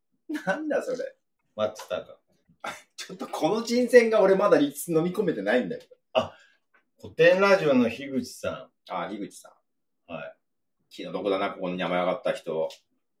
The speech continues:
Speaker 1: 何の罪もないのに。
Speaker 2: はい。ということで、すいません。お時間いただきました。うん。<laughs> いやいや。ジェンス。ジェンスね。なんでだろ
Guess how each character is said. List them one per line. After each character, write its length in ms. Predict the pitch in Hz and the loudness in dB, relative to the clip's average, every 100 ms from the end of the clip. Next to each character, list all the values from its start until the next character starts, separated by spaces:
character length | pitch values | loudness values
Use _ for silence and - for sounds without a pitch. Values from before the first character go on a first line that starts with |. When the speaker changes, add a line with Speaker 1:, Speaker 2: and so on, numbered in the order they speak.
| _ _ _ | _ _ _
Speaker 1:
何 180 | 101 98 | -6 -4
の 100 | 107 | -4
罪 140 | - 113 | -2 -2
も 120 | 95 | -2
な 120 | 90 | -2
い 40 | 85 | -2
の 60 | |
に。 200 | 78 - _ _ _ _ _ _ | -6 -14 _ _ _ _ _ _
Speaker 2:
は 220 | - 185 | 8 8
い。 80 | 180 - | 8 2
と 60 | - | 0
い 40 | |
う 40 | 151 | 2
こ 140 | 151 | 4
と 120 | 135 | 4
で、 160 | 120 110 | 2 2
す 140 | - | 0
い 20 | 123 | 4
ま 160 | 127 | 6
せ 220 | 120 143 | 8 8
ん。 160 | 120 - | 6 0
お 120 | 117 | -2
時 140 | 107 113 | -2 2
間 360 | 123 107 101 | 4 4 2
い 20 | 95 | 2
た 140 | 107 | 6
だ 160 | 107 107 | 6 6
き 100 | 110 | 4
ま 180 | 113 113 | 2 2
し 140 | - | 0
た。 380 | 117 127 127 - _ _ _ _ _ | 4 6 4 -4 _ _ _ _ _
う 80 | - | -4
ん。 420 | 101 98 87 80 - - - | -2 0 -2 -4 -6 -2 0
<laughs> 160 | - 156 | 2 6
い 40 | |
や 120 | 180 | 6
い 40 | 160 | 8
や。 240 | 170 131 - - - - - _ _ _ 147 | 6 4 0 -8 -12 -14 -18 _ _ _ 2
ジ 120 | 151 | 6
ェ 440 | - 165 202 175 | 6 8 8 8
ン 60 | 180 | 6
ス。 260 | 196 - 151 151 151 147 - 403 - 269 262 254 - - _ | 2 -8 -4 -4 -2 -8 -10 -10 -6 -6 -8 -10 -16 -20 _
ジ 200 | 139 - | 4 12
ェ 380 | 269 339 359 359 | 12 12 8 4
ン 60 | 349 | 0
ス 420 | - 349 311 226 | 0 8 12 12
ね。 800 | 180 175 170 147 123 101 80 - _ _ _ _ _ | 12 8 8 8 4 2 -2 -10 _ _ _ _ _
な 260 | 120 156 226 | 0 4 6
ん 120 | 240 | 6
で 160 | 175 151 | 8 8
だ 180 | 117 104 | 10 6
ろ 540 | 95 82 76 76 - | 4 2 0 -2 -6